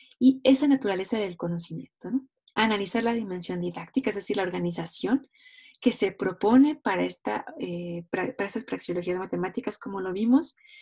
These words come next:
en el recurso donde había la introducción y luego aparecían los problemas con o sin restricciones y las técnicas asociadas a la determinación de máximos y mínimos absolutos.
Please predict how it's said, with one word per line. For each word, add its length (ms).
en 120
el 160
recurso 420
donde 320
había 220
la 100
introducción 720
y 80
luego 200
aparecían 640
los 120
problemas 520
con 240
o 80
sin 180
restricciones 960
y 160
las 180
técnicas 500
asociadas 600
a 220
la 80
determinación 600
de 80
máximos 500
y 60
mínimos 440
absolutos. 720